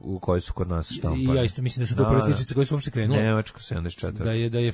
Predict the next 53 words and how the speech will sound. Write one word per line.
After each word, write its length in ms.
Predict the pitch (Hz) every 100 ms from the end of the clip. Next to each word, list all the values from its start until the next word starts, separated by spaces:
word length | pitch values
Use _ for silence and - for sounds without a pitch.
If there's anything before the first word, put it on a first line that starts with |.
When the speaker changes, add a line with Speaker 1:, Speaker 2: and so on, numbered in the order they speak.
| -
Speaker 2:
da 140 | 127
je 60 | 123
Panini 340 | 143 139 139
potpisao 420 | 123 117 120 151
ugovor 200 | 139 120
sa 100 | -
fifom 260 | 120 113 110
tada. 280 | 104 98 90 - -
Speaker 1:
Mm. 460 | 87 82 85 85
Speaker 2:
Da 60 | 117
je 60 | 113
to 100 | 123
bio 140 | 120
prvi 240 | 120 110
album. 320 | 101 87 95 98 _ _ _ _ -
Speaker 1:
Ne, 80 | 95
Speaker 2:
Čini 120 | 98
mi 40 |
se 60 | 92
Speaker 1:
jeste, 120 | 123
Speaker 2:
da 60 | 110
je 20 |
to 80 | -
Speaker 1:
kod 140 | 90
Speaker 2:
bio 80 | -
Speaker 1:
nas 60 |
Speaker 2:
prvi 80 | 90
album. 120 | -
Speaker 1:
sigurno, 380 | 160 135 90 82
a 100 | 78
sad 260 | 85 90 90
Speaker 2:
A 180 | - 117
znači, 240 | 180 -
Argentina 400 | 143 135 135 160
je 60 | 226
treći 300 | 208 226 -
put 200 | 226 233
osvojila 400 | 165 156 170 208
World 200 | 165 190
Cup 320 | - 180 185 170
Trophy 280 | 180 -
dve 200 | 143 156
hiljade 180 | - 170
dvadeset 180 | 147 160
druge, 120 | 180
znači 140 | 165 156
da 60 |
su 140 | 147 160
oni 120 | 156
dobili 240 | 143 113 107
trajno 220 | 110 95
vlasništvo. 400 | 92 92 92 -
Speaker 1:
Mm. 420 | 92 82 90 123